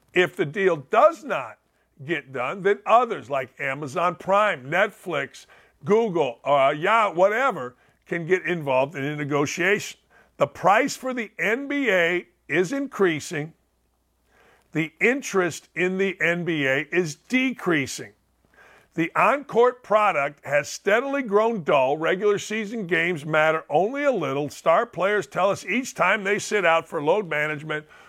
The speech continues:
or, in LeBron's case, a sore ankle.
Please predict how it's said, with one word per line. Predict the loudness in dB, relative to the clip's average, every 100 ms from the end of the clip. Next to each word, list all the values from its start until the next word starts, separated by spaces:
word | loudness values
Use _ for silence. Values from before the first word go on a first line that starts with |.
| -6
or, | 2 4 4
in | -2 -2
LeBron's | -2 0 2 2 2
case, | -4 -6 -6 -6 -12 -20 _ _ -2
a | -2
sore | -2 -6 -4 -6 -2
ankle. | 2 2 2 -4 -12